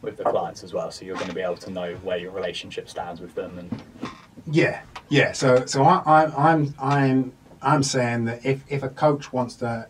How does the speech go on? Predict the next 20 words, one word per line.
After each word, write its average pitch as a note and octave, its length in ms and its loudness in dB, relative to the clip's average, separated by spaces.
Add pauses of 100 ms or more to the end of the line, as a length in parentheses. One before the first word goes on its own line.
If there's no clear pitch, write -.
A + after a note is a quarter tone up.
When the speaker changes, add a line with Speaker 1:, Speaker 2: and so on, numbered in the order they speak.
Speaker 2:
improve, C#3 760 0 (760)
to - 80 -20
become B2+ 240 0
a A#2 60 -2
better C3 320 2
coach, - 640 -2 (200)
uh, A2+ 500 0
you A2+ 120 -12
know, G#2+ 100 -4
they, A#2 200 -4 (180)
they A#2+ 200 -4
need A2+ 260 -4
to A#2 80 -10
kind A2+ 260 -6
of, G#2+ 160 -2 (600)
um, A2 320 -2
step - 420 -2
up C3+ 160 -4
their B2 140 -4
communication. B2 1000 -2